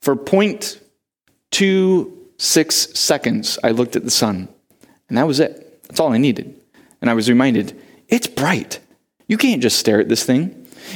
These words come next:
In fact, it's said that if you stare at the sun for ten straight seconds, irreversible damage begins to happen to your eye. If you stare at the sun for sixty seconds, you begin to go permanently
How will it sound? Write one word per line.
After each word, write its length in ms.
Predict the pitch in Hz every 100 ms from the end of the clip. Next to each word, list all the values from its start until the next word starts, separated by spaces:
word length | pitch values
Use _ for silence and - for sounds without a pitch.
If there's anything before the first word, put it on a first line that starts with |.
| 160
In 120 | 147
fact, 340 | 202 185 170 -
it's 180 | 135
said 420 | - 202 175 113 131
that 180 | 135
if 100 | 139
you 100 | 170
stare 340 | 156 - 117 147
at 100 | -
the 60 |
sun 480 | 123 - 113 139 151 - - -
for 160 | 113
ten 720 | 110 - - 160 165 170 170 -
straight 520 | - - 135 135 123
seconds, 680 | - - 139 110 - - - _ _ _ - - _
irreversible 680 | 156 202 214 175 165 156 143
damage 440 | 127 123 107 101
begins 380 | 117 110 117 127
to 80 | -
happen 340 | 107 113 117
to 140 | 110 110
your 160 | 107
eye. 320 | 107 98 - - - - -
If 160 | - 139
you 60 |
stare 460 | 131 - 175 190 185
at 160 | 127 -
the 60 |
sun 520 | - - 180 110 104 - - _ _ _ - -
for 120 | 120
sixty 380 | - 160 - 170
seconds, 580 | - 156 113 110 - - - -
you 80 | -
begin 300 | 135 127 143
to 40 | 156
go 220 | 123 117
permanently 840 | 117 - 156 135 117 113 104 107